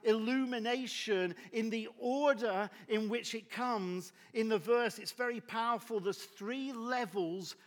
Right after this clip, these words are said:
of life, three levels of life, the knowing level,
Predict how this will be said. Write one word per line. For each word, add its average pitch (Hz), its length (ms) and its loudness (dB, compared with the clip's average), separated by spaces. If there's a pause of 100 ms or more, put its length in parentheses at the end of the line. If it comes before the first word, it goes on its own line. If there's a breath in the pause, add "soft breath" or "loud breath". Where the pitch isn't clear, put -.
(100)
of 190 200 2
life, 190 840 0 (460)
three 254 260 -2
levels 226 300 0
of 185 100 -2
life, 202 280 -2
the 180 120 -2
knowing 220 360 -2
level, 202 400 -4